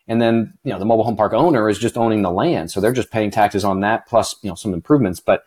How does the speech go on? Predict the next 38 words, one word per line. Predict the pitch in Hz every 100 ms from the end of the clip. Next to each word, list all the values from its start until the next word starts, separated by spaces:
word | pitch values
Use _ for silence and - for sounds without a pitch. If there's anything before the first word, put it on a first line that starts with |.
| _ _ _ _ _ _
that | 156 151 151 - _ -
is | 131
a | 107
disconnect. | 95 143 - 101 71 -
It's | 107
a | 104
lost | 98 123 135 -
leader | 113 139 127 104
for | 92 - 117 123
the | 110
local | 107 104
municipalities | 104 98 - 143 170 120 101 101 - _ _ _ _ _
based | 120 117 -
on, | 117 110 107 104 -
you |
know, | 95
the | 87
kids | - 123 110
needing | 107 95
school, | - - 156 113 95
the | 92
hospital | - 143 - - 110
bills, | 101 104 95 90 85
you | 98
know, | 92
things | 123 123
like | 113
that, | 123 139
because | 101 104
a |
lot | 107
of | 156
people | 131 104
don't | 110
have | 101
health | 127 170
insurance. | 135 - 76 62 -
So | 113 107